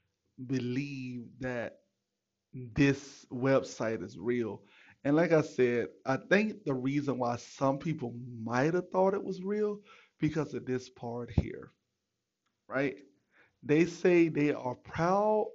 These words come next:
members of hipaa, right? The acronym hipaa. And it's spelled H I P P A. Now, when I first seen that, I was like,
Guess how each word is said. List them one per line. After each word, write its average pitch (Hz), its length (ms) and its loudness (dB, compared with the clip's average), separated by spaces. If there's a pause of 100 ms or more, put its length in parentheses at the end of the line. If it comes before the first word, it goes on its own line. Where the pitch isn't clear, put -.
members 143 800 0 (500)
of 127 260 2
hipaa, 190 600 -2 (1200)
right? 139 240 2 (920)
The 143 180 0
acronym 147 540 0 (640)
hipaa. 190 320 -6 (1400)
And 143 180 2
it's 135 200 -2
spelled 151 520 0 (120)
H 165 300 0 (100)
I 131 200 2
P 139 300 -6
P 139 360 -6
A. 135 300 -2 (400)
Now, 190 220 6
when 147 160 4
I 180 80 6
first 190 400 0
seen 175 260 2
that, 127 220 2
I 139 100 6
was 143 160 2
like, 135 240 4